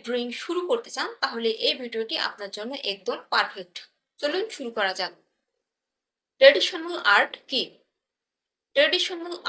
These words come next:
আর্ট বলতে আমরা বুঝি যে কোনো আর্ট যা আমরা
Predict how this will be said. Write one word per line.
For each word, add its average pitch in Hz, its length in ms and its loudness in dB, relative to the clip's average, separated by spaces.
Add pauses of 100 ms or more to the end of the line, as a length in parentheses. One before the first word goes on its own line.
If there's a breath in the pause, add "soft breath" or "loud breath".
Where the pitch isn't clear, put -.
আর্ট 262 160 4 (140)
বলতে 208 220 -4 (160)
আমরা 202 180 -8 (100)
বুঝি 226 280 -4 (160)
যে 262 160 0
কোনো 254 160 -4 (260)
আর্ট 320 180 0 (220)
যা 233 100 2 (120)
আমরা 226 200 0